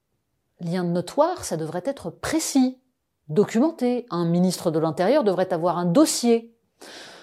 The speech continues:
D'autant que, et c'est extraordinaire, l'avocat en question s'est payé le luxe d'expliquer que si Karim Benzema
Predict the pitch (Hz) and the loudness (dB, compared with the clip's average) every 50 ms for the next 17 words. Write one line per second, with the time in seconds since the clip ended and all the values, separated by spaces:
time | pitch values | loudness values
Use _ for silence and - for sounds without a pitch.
0 | - - _ _ 180 180 226 226 330 339 349 339 - 226 262 247 - - - - | -20 -20 _ _ 2 2 4 8 8 8 8 8 6 6 6 6 6 2 -6 -12
1 | - - - - - - - - - 165 - 156 147 - - - - 151 170 220 | -18 -20 -20 -20 -16 -16 -14 -10 -8 -8 -6 -8 -10 -12 -12 -10 -8 -4 -2 0
2 | 240 294 311 311 302 311 - - - - - - - 196 226 247 233 233 233 226 | 2 2 2 2 0 -4 -10 -18 -20 -20 -14 -2 2 6 8 8 10 8 6 6
3 | 226 202 175 - - 196 185 156 - 196 202 - - 320 320 262 - 214 175 165 | 6 4 4 4 2 0 -2 0 0 -2 -2 -2 -2 -2 -2 0 0 0 -2 -2
4 | 170 - 180 165 160 165 156 160 180 214 240 262 302 320 294 - - - 175 151 | 0 0 0 0 0 0 0 2 2 4 4 4 4 2 2 0 -4 -6 -4 -4
5 | 170 - - - - 160 175 170 - 285 311 277 - 185 151 139 - - 151 139 | -4 -4 -6 -8 -8 -8 -6 -2 0 0 0 0 -2 -6 -10 -10 -10 -12 -12 -12
6 | - 151 - 175 208 208 190 165 160 156 151 156 180 202 240 277 277 262 220 - | -12 -10 -6 -4 -4 -2 -2 -2 -4 -4 -4 -2 -2 0 0 0 0 -2 -2 -4
7 | - | -8